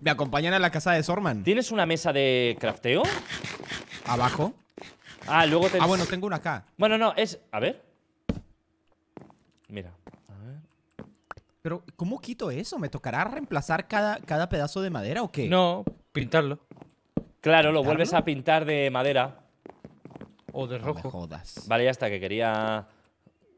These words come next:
Speaker 2: que no tenía ni pico.
Speaker 3: Eh.
Speaker 2: Ay, toma, toma, toma.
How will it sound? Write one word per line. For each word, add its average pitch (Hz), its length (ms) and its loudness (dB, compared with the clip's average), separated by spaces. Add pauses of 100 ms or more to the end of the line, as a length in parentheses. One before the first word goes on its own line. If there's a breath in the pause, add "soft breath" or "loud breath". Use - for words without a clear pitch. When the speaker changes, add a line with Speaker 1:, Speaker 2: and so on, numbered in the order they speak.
(360)
Speaker 2:
que 110 120 -8
no 107 100 -6
tenía 113 220 -2
ni 110 100 -2
pico. - 300 -4 (1400)
Speaker 3:
Eh. - 40 -18
Speaker 2:
Ay, 139 240 -4 (120)
toma, 107 180 -8
toma, 101 180 -12
toma. 95 140 -14